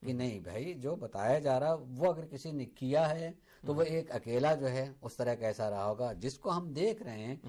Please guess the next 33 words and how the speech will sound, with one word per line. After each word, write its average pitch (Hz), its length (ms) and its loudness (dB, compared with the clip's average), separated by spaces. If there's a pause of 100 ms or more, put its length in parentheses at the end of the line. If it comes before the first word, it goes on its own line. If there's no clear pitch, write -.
اسی 127 180 -6
شکل 123 240 -8
و 120 40 -6
صورت 127 300 -4
میں 123 80 -2
یہ 110 60 -2
تو 110 120 -6
ایک 98 160 -8
اچھا 92 240 -18
سا 143 260 -6 (360)
انسان 87 520 -10
ہے۔ - 100 -20 (400)
اگر 156 240 -2
اس - 180 -10
طرح، 196 220 -4 (120)
جس 135 300 -10
طرح 190 260 -4
کے 202 80 -6
بھی 170 100 -8
دباؤ 135 460 0
آئے 156 200 0
اس 170 160 -8
دباؤ 127 480 0
کو، 202 400 -8
دباؤ 127 440 -2
کی 180 120 -12
بنیاد 143 500 -2
پر 165 120 -2 (220)
اپنے 165 520 -4 (120)
کو 208 340 4 (220)
تبدیل 139 600 0
کر 151 280 0
دینا 123 480 0